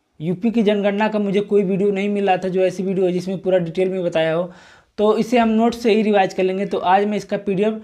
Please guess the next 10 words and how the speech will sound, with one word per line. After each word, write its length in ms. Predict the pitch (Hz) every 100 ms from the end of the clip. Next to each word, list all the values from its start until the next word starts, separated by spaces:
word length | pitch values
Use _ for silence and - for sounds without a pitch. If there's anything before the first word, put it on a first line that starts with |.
| - _ - _ _
डाल 240 | 156 196 202
दूँगा 140 | 208
Telegram 560 | 202 190 190 180 180 170
पे। 100 | 208
और 280 | - 165 190
एक 100 | 185
चीज़ 160 | 185
के 100 | 170
लिए 80 | 190
सॉरी, 440 | 185 175 170 196